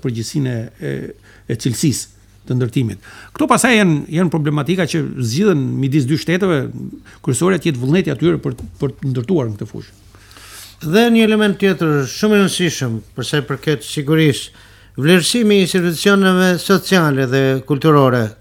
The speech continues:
Speaker 2: Ka ndodhur në Tiranë, në Durrës, Kryesisht, ku bëhet fjalë për disa shkolla të cilat, ë, do të duhet të transferojnë nxënësit e tyre në shkolla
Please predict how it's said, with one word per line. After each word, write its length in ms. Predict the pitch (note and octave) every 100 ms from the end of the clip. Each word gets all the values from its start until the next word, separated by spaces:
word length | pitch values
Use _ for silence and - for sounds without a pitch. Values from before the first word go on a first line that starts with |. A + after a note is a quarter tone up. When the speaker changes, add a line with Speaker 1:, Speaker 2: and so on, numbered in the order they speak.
| -
Speaker 2:
Ka 100 | E3+
ndodhur 420 | F#3 A3 D3+ A#2+
në 120 | A2+ A2+
Tiranë, 460 | D3 E3+ E3+ D3 B2+
në 40 | A2+
Durrës, 440 | D3+ C3+ A2+ - - - - - _ -
Kryesisht, 720 | D#3+ E3 - D#3 - - -
ku 260 | - D3 D3
bëhet 280 | B2 F3 D#3+
fjalë 240 | F3 F3
për 160 | C#3 D3
disa 300 | D#3+ F3 E3
shkolla 480 | C#3 - E3 E3+ E3+ -
të 120 | C3+
cilat, 460 | - D3+ D3+ D3 -
ë, 140 | D3 C#3+ - - - - -
do 240 | - C3 E3
të 160 | E3+ C#3+
duhet 380 | D3 F3+ E3+ -
të 140 | D#3 D3
transferojnë 960 | E3 E3 - E3+ F3 D#3 C#3 B2 A2+ A2 -
nxënësit 500 | A#2+ C3 D3+ C#3 C3
e 60 | C3
tyre 240 | E3 D3+
në 120 | C#3+ B2+
shkolla 380 | - D3 C#3+